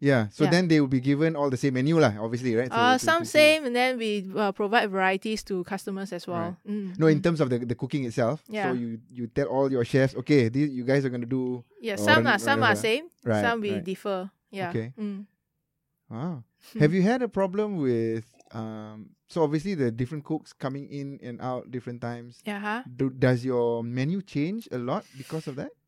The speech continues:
Speaker 2: Uh, we don't change so much, uh,
Speaker 1: Hmm.
Speaker 2: but instead we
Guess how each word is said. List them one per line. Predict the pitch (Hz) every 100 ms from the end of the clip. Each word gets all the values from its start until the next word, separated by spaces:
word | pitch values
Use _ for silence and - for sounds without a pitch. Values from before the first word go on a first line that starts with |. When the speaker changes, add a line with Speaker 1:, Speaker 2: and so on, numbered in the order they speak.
| -
Speaker 2:
Uh, | 269 277 285 285 285 285 254
we | 240 277
don't | 277 285 339
change | - 330 339 -
so | - 262 254
much, | 214 202 233 285 - -
uh, | 214
Speaker 1:
Hmm. | 196
Speaker 2:
but | 208 - - -
instead | 226 208 269 226
we | 208